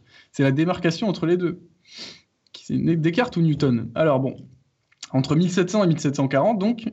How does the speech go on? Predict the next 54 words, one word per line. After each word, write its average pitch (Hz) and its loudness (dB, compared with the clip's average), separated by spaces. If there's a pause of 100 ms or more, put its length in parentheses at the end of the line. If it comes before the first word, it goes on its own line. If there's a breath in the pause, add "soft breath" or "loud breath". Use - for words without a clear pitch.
(120)
la 156 2
communauté 165 2
scientifique 185 -6
est 156 2
partagée, 185 0
puisqu'il - -6
y 151 0
a 139 2
la 131 0
Grande-Bretagne 143 2
d'un 135 2
côté 143 0
avec 135 0
Newton 175 0 (400 loud breath)
et 180 2
le 165 2
vieux 135 -2
continent 147 -4
avec 135 0
Descartes. - -6 (720 loud breath)
Euh, 127 2
les 139 2
deux 185 2
théories, 190 0
elles 170 0
s'opposent 156 -4
sur - -8 (380)
plusieurs 190 0
concepts 165 0
fondamentaux. 131 0
Donc, 139 0
par 147 2
exemple, 147 0
Descartes 151 0
va 135 0
dire 151 -2
qu'il 131 -4
n'y 123 0
a 117 -2
que 170 -2
l'action 185 0
par 139 -2
contact, 156 -2 (480 soft breath)
et 139 2
Newton 165 2
va 135 2
dire, « 151 0
Ah, 110 0
les 170 0
choses 220 0
peuvent 214 0
s'attirer 190 0
à 185 2
distance. » 156 -4